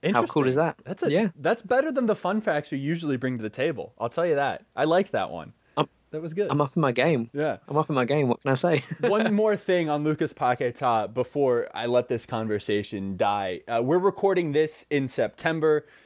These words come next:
Speaker 2: You may be listening to this in January after he's moved. One thing that I, another thing that I would encourage the club that buys him to not do is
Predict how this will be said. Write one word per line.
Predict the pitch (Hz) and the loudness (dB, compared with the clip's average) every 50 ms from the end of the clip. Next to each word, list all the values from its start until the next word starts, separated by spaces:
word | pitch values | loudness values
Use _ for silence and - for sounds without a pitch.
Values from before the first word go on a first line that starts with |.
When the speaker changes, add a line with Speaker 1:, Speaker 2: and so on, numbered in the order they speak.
| _ - | _ -4
Speaker 2:
You | - 156 170 | 0 2 4
may | 165 160 156 | 4 4 4
be | 143 139 | 4 4
listening | 127 127 139 139 - - 139 135 | 2 2 0 0 -2 -4 -6 -6
to | 127 - | -4 0
this | 131 135 127 120 - - - - | 2 2 2 0 -2 -12 -12 -10
in | - 131 113 107 107 | -6 -4 -4 -4 -2
January | 101 135 131 131 135 135 135 127 131 127 123 127 - | 0 0 2 2 2 0 2 4 4 4 4 4 2
after | 117 113 113 113 - 131 110 | 0 -2 -2 -2 -2 -4 -2
he's | - 117 101 98 98 | -2 -4 -6 -6 -4
moved. | 101 110 131 139 143 139 135 131 - - - - - - _ - | -2 0 2 4 4 2 0 -2 -8 -16 -20 -20 -20 -20 _ -6
One | 135 139 190 220 220 208 | -2 0 0 0 0 0
thing | 262 233 214 214 | 0 0 0 0
that | 190 185 160 | 0 0 0
I, | 151 - | 0 -2
another | 131 151 151 165 165 185 175 | -2 0 2 2 2 2 0
thing | - 190 180 175 | -2 -2 -2 0
that | 165 147 | 0 2
I | 143 | 2
would | 143 139 139 | 2 2 0
encourage | 127 127 120 113 - - 165 160 156 156 147 131 123 123 | -2 -2 -6 -6 -6 -2 0 2 2 2 0 -2 -4 -4
the | 135 127 | -4 -4
club | - - 147 139 127 127 | -2 -2 -2 0 0 -2
that | 127 101 | -2 0
buys | 117 113 120 123 123 117 | 0 0 0 0 0 -2
him | - 120 110 | -4 -8 -8
to | - 107 | -8 -8
not | 98 98 104 120 135 143 143 139 | -8 -2 2 2 2 2 2 0
do | 131 151 156 156 156 | 0 0 0 0 0
is | - 120 110 | -2 -4 -6